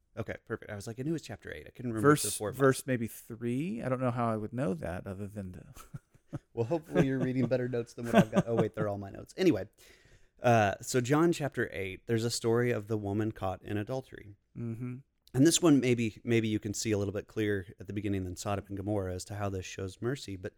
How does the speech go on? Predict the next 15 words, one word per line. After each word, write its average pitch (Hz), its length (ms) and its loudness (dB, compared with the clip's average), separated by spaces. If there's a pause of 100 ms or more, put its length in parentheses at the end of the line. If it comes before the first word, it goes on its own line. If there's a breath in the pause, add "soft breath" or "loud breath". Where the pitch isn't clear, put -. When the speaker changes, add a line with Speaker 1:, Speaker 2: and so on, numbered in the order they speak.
(400 soft breath)
Speaker 1:
but 147 120 -8
think 208 160 2
about 180 200 4
what 135 140 0
we're 120 100 2
coming 107 300 -2
from 92 220 -10
here. 92 180 -12 (600)
You've 117 240 2
got 123 380 4
the 113 100 -2
religious 113 460 0
leaders 110 360 -2
who 110 160 0
have, 107 160 0